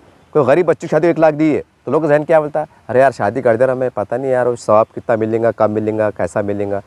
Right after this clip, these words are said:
एक लाख दिया।" लेकिन जहन में क्या आता कि अगर एक लाख के अंदर मैंने कोई मस्जिद के अंदर बोरिंग मार दिया,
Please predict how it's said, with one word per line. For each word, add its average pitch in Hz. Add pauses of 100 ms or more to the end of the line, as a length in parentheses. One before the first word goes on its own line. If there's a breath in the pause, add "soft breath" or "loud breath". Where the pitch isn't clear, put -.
(140)
एक 107
लाख 113
दिया।" 98
लेकिन -
जहन 139
में 190
क्या 196
आता 190 (520)
कि 143
अगर 160
एक 180
लाख 180
के 190
अंदर 175
मैंने 175
कोई 180
मस्जिद 160
के 185
अंदर 170
बोरिंग 160
मार 175
दिया, 170